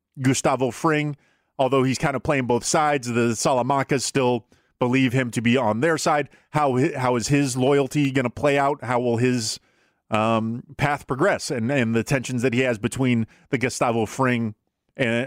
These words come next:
uh, crime life and the, the Salamanca, A K A the Mexican cartel crime life? Where is he gonna get pulled?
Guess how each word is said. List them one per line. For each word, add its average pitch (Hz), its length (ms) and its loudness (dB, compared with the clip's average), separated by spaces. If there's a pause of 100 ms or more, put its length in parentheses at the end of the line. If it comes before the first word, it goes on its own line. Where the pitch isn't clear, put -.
uh, 131 640 2 (120)
crime 135 380 0
life 131 400 0
and 117 240 -2
the, 113 260 2 (340)
the 120 100 0
Salamanca, 123 800 2
A 120 120 0
K 123 320 -2
A 117 40 0
the 107 100 0
Mexican 107 340 -4
cartel 110 640 -2 (220)
crime 107 180 -4
life? 95 200 -4
Where 110 180 2
is 101 100 -4
he 120 120 -2
gonna 104 200 -2
get 107 160 -6
pulled? 107 300 -2